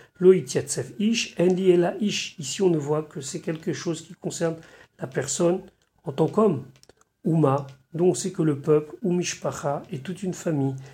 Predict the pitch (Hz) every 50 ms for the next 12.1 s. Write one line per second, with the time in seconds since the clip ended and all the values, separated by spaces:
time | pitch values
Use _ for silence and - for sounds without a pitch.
0 | - _ _ 165 170 180 180 - - 175 160 151 151 156 151 135 135 - - 180
1 | 170 151 139 131 135 - - _ _ _ _ _ _ _ - 156 170 156 127 -
2 | - - 170 151 - - - 180 160 135 - - 185 156 131 131 156 156 131 131
3 | - - - _ _ _ _ _ _ _ _ _ - 156 139 - - - 143 -
4 | - - - - - 180 170 165 143 127 131 143 151 151 143 135 135 139 147 151
5 | 143 156 170 151 - - - 175 - - 185 180 - - 156 147 147 143 139 135
6 | 135 135 - - 151 151 147 131 135 131 - - _ _ _ _ _ _ _ _
7 | _ _ _ _ _ _ _ - - 165 147 139 127 127 143 - - 175 165 131
8 | - - - 160 147 160 160 175 202 180 135 - - 170 147 151 165 135 - -
9 | - 175 139 143 135 131 117 110 107 110 127 143 180 226 233 - - _ _ _
10 | _ _ _ - 147 131 131 131 135 131 156 175 208 233 214 180 - 185 180 -
11 | - 214 202 202 - 220 220 214 208 208 202 208 - - 208 202 - - 202 190
12 | 180